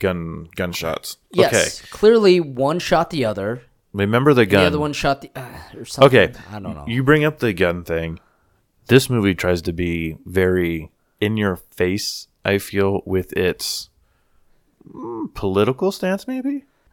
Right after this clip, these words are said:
Speaker 2: I
Speaker 1: Phones.
Speaker 2: mean
Speaker 1: Everybody's got a phone. Everybody's staring at it. Everybody's, like,
Speaker 2: Yeah.
Speaker 1: talking on it. Oh, we all get infected with this weird thing that makes you violent.
Speaker 2: Right.
Speaker 1: And then they're walking around and they see this house that basically says, "Hey, we've got guns." Was it, like, the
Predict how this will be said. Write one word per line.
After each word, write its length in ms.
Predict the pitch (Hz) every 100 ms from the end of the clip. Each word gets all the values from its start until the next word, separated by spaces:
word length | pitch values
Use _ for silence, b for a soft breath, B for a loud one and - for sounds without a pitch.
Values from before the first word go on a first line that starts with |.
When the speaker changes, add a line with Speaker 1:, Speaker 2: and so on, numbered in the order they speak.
| -
Speaker 2:
I 60 | -
Speaker 1:
Phones. 260 | 208 180 175
Speaker 2:
mean 60 |
Speaker 1:
Everybody's 340 | 117 127 139 117
got 180 | 120 117
a 40 |
phone. 300 | 110 101 98
Everybody's 340 | 92 98 95 -
staring 280 | 113 120 120
at 120 | 117
it. 60 |
Everybody's, 340 | - 107 104 -
like, 120 | 147
Speaker 2:
Yeah. 40 | 143
Speaker 1:
talking 280 | 95 -
on 100 | 95
it. 60 | - 127
Oh, 340 | 143 143 123
we 140 | 107
all 140 | 104 101
get 200 | 95 90
infected 420 | 87 92 90 87
with 140 | 87 85
this 180 | 87
weird 200 | 92 87
thing 160 | 92 90
that 80 | 85
makes 220 | 87 -
you 140 | 85
violent. 600 | 82 87 90 85 80 - b b b b
Speaker 2:
Right. 300 | 127 90 85
Speaker 1:
And 120 | 120
then 500 | 107 110 107 98 92 - _ _
they're 380 | 92 92 113 117
walking 600 | 98 107 117 - 101 92
around 640 | 82 92 92 85 82 82 -
and 140 | 92
they 80 | 92
see 160 | - 98
this 220 | 92 -
house 320 | 90 87 85
that 140 | - 82
basically 360 | 92 - - 85
says, 300 | - 85 92
"Hey, 100 | 87
we've 200 | 92 82
got 240 | 85 82
guns." 260 | 82 80 80
Was 160 | 80
it, 40 | 76
like, 200 | 76 -
the 220 | 76 65